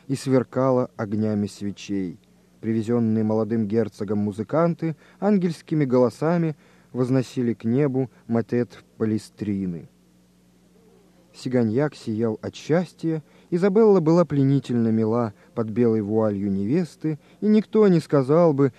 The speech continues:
не будучи осведомлен заранее, что эта молодая красавица, горделивая и вместе с тем скромная, осанкой напоминающая принцессу крови, недавно еще подвязалась на подмостках,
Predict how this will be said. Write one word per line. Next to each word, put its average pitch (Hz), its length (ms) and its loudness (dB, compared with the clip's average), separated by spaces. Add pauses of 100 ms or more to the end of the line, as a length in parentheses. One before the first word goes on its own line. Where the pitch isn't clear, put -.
не 135 140 2
будучи 139 400 0
осведомлен 131 600 2
заранее, 156 600 0 (220)
что - 220 -2
эта 196 220 2
молодая 151 440 2
красавица, 131 880 -2 (120)
горделивая 131 920 2 (140)
и 143 120 2
вместе 160 400 2
с 143 60 -8
тем 160 260 -2
скромная, 135 880 -4 (180)
осанкой 135 540 -4
напоминающая 123 840 -4
принцессу 113 680 -8
крови, 156 560 -4 (280)
недавно 180 480 2
еще 147 280 -4
подвязалась 117 800 -4 (240)
на 127 100 -2
подмостках, 123 880 -4